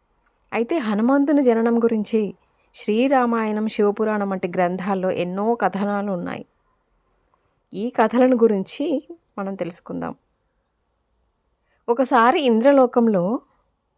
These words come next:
పుంజిక స్థల అనే అప్సరస దేవగురువైన బృహస్పతి వద్దకు చేరి హాస్య ప్రసంగాలు చేయసాగిందట. ఎంతో అసందర్భంగా, వికారంగా ఉన్న ఆమె హావభావాలకు బృహస్పతి ఆగ్రహించి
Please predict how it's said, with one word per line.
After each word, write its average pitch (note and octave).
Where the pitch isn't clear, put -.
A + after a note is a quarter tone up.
పుంజిక B3+
స్థల A3
అనే G3
అప్సరస G3
దేవగురువైన G#3
బృహస్పతి F3+
వద్దకు E3+
చేరి G3+
హాస్య G#3
ప్రసంగాలు G3
చేయసాగిందట. E3+
ఎంతో A3
అసందర్భంగా, G#3
వికారంగా G#3
ఉన్న F#3+
ఆమె F#3
హావభావాలకు F#3
బృహస్పతి G3
ఆగ్రహించి G3